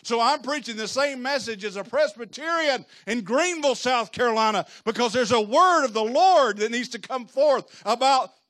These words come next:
what is available to the church if we'll just begin to operate the way God tells us to operate. In Hebrews chapter eleven, Paul is writing to the church,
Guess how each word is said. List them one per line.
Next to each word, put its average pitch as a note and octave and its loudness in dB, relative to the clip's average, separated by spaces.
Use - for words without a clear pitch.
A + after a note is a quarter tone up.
what E4 2
is C#4+ -6
available A#3+ 0
to C4+ -8
the A3+ -8
church - -2
if E3+ -10
we'll B3 -4
just G#3 -10
begin G#3 -6
to G3 -6
operate F3+ -6
the D#3 -14
way D#3+ -12
God D#3 -12
tells D#3 -16
us C#3 -20
to E3 -20
operate. E3+ -16
In C3 -20
Hebrews G3+ -12
chapter E3+ -20
eleven, C3+ -18
Paul A3+ -8
is E3 -12
writing E3+ -10
to D#3+ -16
the C#3 -20
church, - -18